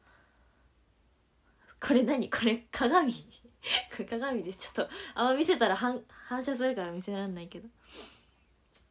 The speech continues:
縦長に使うから、長いんじゃないかな？もしあるとしたら。そう。これね、私がずっと使って。これね、なんか割れたんですよ。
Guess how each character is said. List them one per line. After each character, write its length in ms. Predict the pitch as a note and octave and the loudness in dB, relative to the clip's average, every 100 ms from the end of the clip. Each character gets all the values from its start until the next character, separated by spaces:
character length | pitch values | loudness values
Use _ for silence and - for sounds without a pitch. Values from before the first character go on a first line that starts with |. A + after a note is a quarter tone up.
| _ _ _ _ _ _ _ _ _ _ _ _ _ _ _ - G#3+ | _ _ _ _ _ _ _ _ _ _ _ _ _ _ _ -10 -4
縦 200 | C4 D#4+ | 0 2
長 240 | D#4+ E4 | 4 4
に 160 | D#4+ D#4 | 2 0
使 260 | - D4+ C#4+ | -2 0 0
う 80 | |
か 120 | - E3+ | 0 -6
ら、 300 | E3 D#3+ - _ _ _ - | -6 -8 -12 _ _ _ -2
長 280 | G#3+ D#4+ | 2 4
い 60 | G4 | 4
ん 40 | |
じ 80 | F#3 | 2
ゃ 40 | E3+ | -2
な 100 | - | -8
い 60 | |
か 120 | - | -14
な？ 120 | - - - | -16 -14 -10
も 100 | F#3 | -8
し 140 | E3+ | -6
あ 40 | E3+ | -6
る 120 | D#3+ | -8
と 120 | D#3+ | -14
し 100 | - | -18
た 80 | - | -20
ら。 40 | - _ - | -20 _ -20
そ 60 | |
う。 40 | A3 _ _ _ _ _ _ _ _ _ _ _ _ _ _ _ _ _ _ _ _ _ _ _ _ _ _ _ _ _ _ _ _ _ _ _ - | -20 _ _ _ _ _ _ _ _ _ _ _ _ _ _ _ _ _ _ _ _ _ _ _ _ _ _ _ _ _ _ _ _ _ _ _ -12
こ 100 | - | -8
れ 100 | E3 | -8
ね、 120 | D#3+ | -10
私 280 | E3+ - G3+ | -14 -12 -10
が 80 | F#3 | -10
ず 100 | F3+ | -10
っ 20 | |
と 120 | - | -16
使 240 | F#3 - F#3+ | -18 -18 -20
っ 20 | |
て。 60 | - _ _ _ - _ _ _ _ | -20 _ _ _ -20 _ _ _ _
こ 80 | - | -8
れ 60 | G3 | -4
ね、 320 | G3 F#3 F3 - - - | -4 -4 -8 -14 -18 -10
な 100 | F#3+ | -8
ん 20 | |
か 100 | F3 | 0
割 180 | G3 B3 | 4 4
れ 40 | |
た 120 | C4 | 6
ん 60 | A3+ | 4
で 60 | G3 | 2
す 120 | F#3 | -2
よ。 180 | E3+ | -4